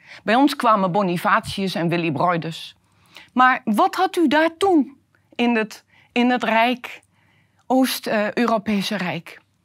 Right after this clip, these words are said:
Hier waren, als u hier, kijk, in principe is dit nu Polen. In principe was dit het Turkse Rijk,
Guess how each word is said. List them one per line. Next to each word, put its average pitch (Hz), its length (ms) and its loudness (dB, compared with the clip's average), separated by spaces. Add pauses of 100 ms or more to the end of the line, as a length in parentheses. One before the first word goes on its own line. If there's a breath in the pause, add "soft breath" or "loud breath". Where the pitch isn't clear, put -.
(300)
Hier 262 240 0
waren, 240 500 2
als 226 240 -4
u 254 100 2
hier, 233 420 -2
kijk, 220 320 -4
in 214 160 -2
principe 240 480 0
is 226 120 -4
dit - 180 -4
nu 269 140 6
Polen. 254 600 0 (600 soft breath)
In 214 200 -2
principe 214 460 -2
was 196 180 0
dit 196 180 -6
het 190 160 -6
Turkse 240 420 -2
Rijk, 233 580 -2